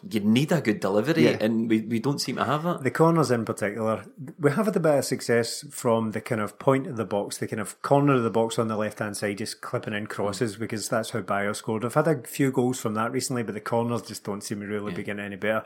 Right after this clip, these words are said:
Speaker 1: And,
Speaker 3: I
Speaker 1: and we
Speaker 3: think
Speaker 1: know we should, we should acknowledge that almost no corners result in a direct
Speaker 3: <laughs>
Speaker 1: goal.
Speaker 2: Yeah.
Speaker 3: Yeah, that's true.
Speaker 1: But
Speaker 3: You wanna
Speaker 1: however,
Speaker 3: threaten.
Speaker 1: you want to
Speaker 3: <laughs>
Speaker 1: get it. You want to get it in the mix.
Speaker 3: Yeah. Julian should have scored in this game as well. It, it was a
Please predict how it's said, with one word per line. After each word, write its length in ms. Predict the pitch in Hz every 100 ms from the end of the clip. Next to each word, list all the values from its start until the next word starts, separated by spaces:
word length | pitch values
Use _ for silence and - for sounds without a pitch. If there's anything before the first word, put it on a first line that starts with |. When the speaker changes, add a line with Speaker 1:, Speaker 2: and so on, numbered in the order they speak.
| - 127
Speaker 1:
And, 80 |
Speaker 3:
I 40 | -
Speaker 1:
and 80 | 170
we 40 | 170
Speaker 3:
think 40 | 180
Speaker 1:
know 100 | 160
we 100 | 139
should, 280 | 180 147 110
we 60 |
should 180 | 127 165
acknowledge 540 | 113 95 95 98 - -
that 240 | 90 - _ -
almost 500 | 123 143 143 120 95
no 380 | 92 101 104 - -
corners 440 | 90 95 92 92
result 360 | 95 92 92 -
in 80 |
a 40 | 90
direct 320 | 90 127 107
Speaker 3:
<laughs> 20 |
Speaker 1:
goal. 120 | 113
Speaker 2:
Yeah. 120 | 117 107
Speaker 3:
Yeah, 120 | 95
that's 220 | 101 -
true. 200 | 95 95 90
Speaker 1:
But 200 | 110 - -
Speaker 3:
You 80 | 107
wanna 160 | 104 135
Speaker 1:
however, 160 | 92
Speaker 3:
threaten. 340 | 98 104 110 113 -
Speaker 1:
you 120 | 120 110
want 240 | 127 143
to 80 | 107
Speaker 3:
<laughs> 120 | 113
Speaker 1:
get 140 | 104
it. 260 | - 107 -
You 80 | 104
want 140 | 120
to 40 | 92
get 160 | 95
it 80 | 98
in 120 | 90
the 80 | 87
mix. 400 | 104 151 - -
Speaker 3:
Yeah. 140 | 98 - _ _ - -
Julian 400 | 143 156 151 135
should 180 | 127 113
have 80 | 110
scored 340 | - 107 98 -
in 80 | 110
this 160 | 101 -
game 300 | 110 101 -
as 120 | 101 98
well. 260 | 98 98
It, 100 | 110
it 260 | 113 104 -
was 180 | 101
a 140 | 104